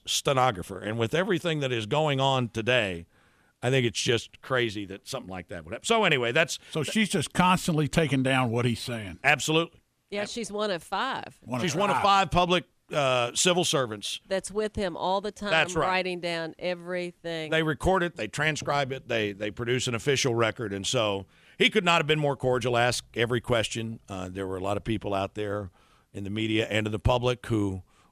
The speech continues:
Speaker 1: were very, um, uh, very supportive, very complimentary, like you were, of the interview. There were also very many people out there who, who were not such. And
Speaker 2: Really?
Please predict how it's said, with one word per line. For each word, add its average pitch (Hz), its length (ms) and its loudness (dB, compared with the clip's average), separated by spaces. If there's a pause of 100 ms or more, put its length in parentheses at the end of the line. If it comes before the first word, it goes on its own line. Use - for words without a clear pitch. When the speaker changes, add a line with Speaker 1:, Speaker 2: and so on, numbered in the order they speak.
Speaker 1:
were 92 160 -6
very, 101 520 -2 (120)
um, 90 540 -6 (460)
uh, 85 760 -14
very 104 240 -4
supportive, 143 520 2
very 104 220 -6
complimentary, 123 640 -4
like 101 240 -6
you 120 100 -4
were, 113 360 -2
of 101 120 -6
the 107 140 0
interview. 110 300 0 (320)
There 165 100 -2
were 208 60 2
also 196 260 4
very 165 220 2
many 151 160 2
people 127 280 0
out 120 220 2
there 110 320 2
who, 110 340 -2
who 120 180 -2
were 113 140 -2
not 107 320 -4
such. - 520 -8
And 85 260 -12 (220)
Speaker 2:
Really? 151 400 -6